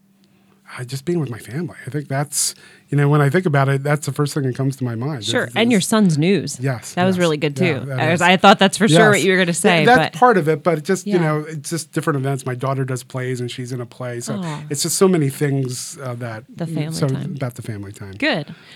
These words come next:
Speaker 2: Uh, favorite beverage?
Speaker 1: Favorite beverage? Um, Earl Grey tea.
Speaker 2: Ooh,
Speaker 1: Yeah.
Speaker 2: very specific. I like
Speaker 1: Yes.
Speaker 2: that.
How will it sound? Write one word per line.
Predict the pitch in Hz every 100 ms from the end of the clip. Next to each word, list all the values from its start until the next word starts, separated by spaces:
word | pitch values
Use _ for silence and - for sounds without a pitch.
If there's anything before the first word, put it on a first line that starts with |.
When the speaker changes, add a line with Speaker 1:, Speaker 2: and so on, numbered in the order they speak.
| - -
Speaker 2:
Uh, | 175 -
favorite | - 214 214 240
beverage? | 190 175 185 214 - - - - - _
Speaker 1:
Favorite | 147 190 160 - -
beverage? | 131 135 104 95 101 - 120 120 -
Um, | 143 143 139 143 - _ _ - _
Earl | 143 170
Grey | 190 165 170
tea. | 139 - 117 90 - _ _
Speaker 2:
Ooh, | 247 392 427 196 165 156
Speaker 1:
Yeah. | -
Speaker 2:
very | 240 330
specific. | - - 214 208 156 175
I |
like | 196 226
Speaker 1:
Yes. | 123
Speaker 2:
that. | 117